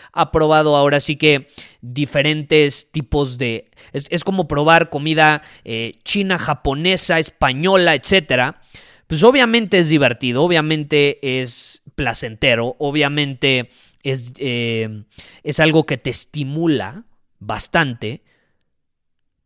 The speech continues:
pero a largo plazo no es óptimo. Si tú te pones a comer comida china, comida japonesa, eh, comida mexicana, comida italiana, todos los días,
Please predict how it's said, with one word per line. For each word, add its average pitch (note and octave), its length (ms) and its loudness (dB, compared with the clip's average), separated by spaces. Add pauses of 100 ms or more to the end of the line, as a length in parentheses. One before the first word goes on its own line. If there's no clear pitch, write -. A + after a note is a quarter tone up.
(240)
pero B2 300 2
a A2+ 40 2
largo E3 480 0
plazo F3 640 -2 (640)
no D3+ 380 2
es F#3+ 600 0 (1300)
óptimo. - 600 -4 (360)
Si D#3+ 160 -6
tú C4 120 0
te D4 100 0
pones C#4 260 0
a A#3 100 4
comer D#3+ 560 0 (280)
comida E3+ 360 0
china, C#3+ 380 -4
comida E3+ 320 -2
japonesa, C3+ 680 -6 (280)
eh, B2 300 -4
comida F3 360 2
mexicana, D#3 640 -2
comida E3 300 -10
italiana, D3 800 -4 (840)
todos B3 200 10
los C#3+ 200 4
días, C#3 640 -2